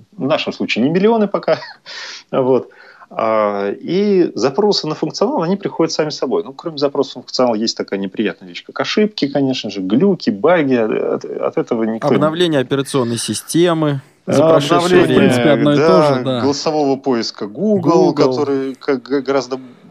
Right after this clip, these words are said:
Speaker 1: более, более се-, серьёзные с точки зрения наличия ошибок в них, учитывая, что мы знаем, кто разрабатывает в Гугле <laughs> большинство софта. Вот. Но, а, что делать? Совсем надо,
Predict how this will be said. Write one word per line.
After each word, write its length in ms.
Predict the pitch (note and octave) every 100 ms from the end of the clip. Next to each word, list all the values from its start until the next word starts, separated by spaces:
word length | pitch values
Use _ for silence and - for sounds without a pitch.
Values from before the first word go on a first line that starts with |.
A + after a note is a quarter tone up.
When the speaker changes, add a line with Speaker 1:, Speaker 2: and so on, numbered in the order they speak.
| -
Speaker 1:
более, 540 | - D#3 C3+ B2+ A#2+
более 380 | A2 - B2 A2
се-, 360 | - - C3 - - - -
серьёзные 1120 | - D3 C#3+ C#3 A#2+ A2+ A#2 A2+ G#2+ G#2 G2 -
с 140 | - -
точки 280 | A2+ -
зрения 300 | A2 A#2+ G#2+
наличия 460 | G#2+ A2 A#2 A2 -
ошибок 460 | A2 - G2+ G2+ -
в 20 |
них, 240 | G2+ - _ - - - - - _ _
учитывая, 380 | G2 A2+ G#2+ G#2
что 420 | - - G2 G2 E2+
мы 180 | G#2 G#2+
знаем, 340 | G2+ F#2+ F2
кто 280 | F2 - F#2
разрабатывает 640 | F2+ F#2+ G2+ F#2+ F2+ F#2+ F#2
в 60 |
Гугле 360 | F#2+ G2 F#2+ F#2+ - - - - - -
<laughs> 180 | C#3
большинство 720 | D#3 - C#3+ - D3+ C#3 A#2+ A2
софта. 540 | - - - E3 G3 - - - - - _ _
Вот. 360 | C3+ C3 A#2+
Но, 400 | C3+ E3 F3+ D#3+ -
а, 320 | C3 C3 A#2+
что 200 | - D3
делать? 380 | G#2+ E2+ E2+ _ -
Совсем 320 | - G2 G#2 F#2+
надо, 320 | F2+ E2+